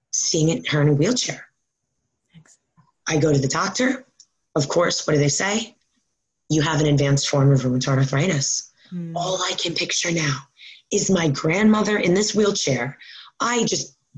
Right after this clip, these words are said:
Speaker 1: lose it. I'm, I'm like,
Speaker 2: How long were you dealing with the symptoms before you s-, you went to the doctor to get it checked out?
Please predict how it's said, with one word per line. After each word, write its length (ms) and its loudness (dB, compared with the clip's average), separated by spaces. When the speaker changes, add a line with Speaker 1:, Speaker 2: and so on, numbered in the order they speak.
Speaker 1:
lose 400 4
it. 140 -4
I'm, 160 -2
I'm 160 4
like, 260 0
Speaker 2:
How 140 4
long 180 0
were 80 -4
you 180 -6
dealing 300 -6
with 100 -8
the 80 -8
symptoms 520 -8
before 340 -12
you 100 -8
s-, 200 -12
you 100 -16
went 160 -8
to 60 -16
the 80 -8
doctor 280 -8
to 80 -12
get 140 -8
it 80 -10
checked 240 -16
out? 240 -12